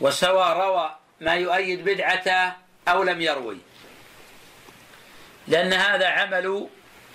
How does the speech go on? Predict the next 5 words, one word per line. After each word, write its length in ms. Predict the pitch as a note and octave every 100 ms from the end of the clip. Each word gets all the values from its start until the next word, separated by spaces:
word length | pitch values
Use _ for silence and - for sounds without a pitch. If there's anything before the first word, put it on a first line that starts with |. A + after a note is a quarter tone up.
| -
الشيخين 640 | E3 - F3+ E3+ F#3 G#3
في 160 | F#3+ F#3+
صحيحيهما، 680 | F3 F3+ D#3+ E3+ C#3+ A#2 - - - - - - - - - - - - - - - - - - - - -
وهو 260 | D3+ F#3
عمل 640 | F#3 E3+ G3+ G3 F#3+ G3+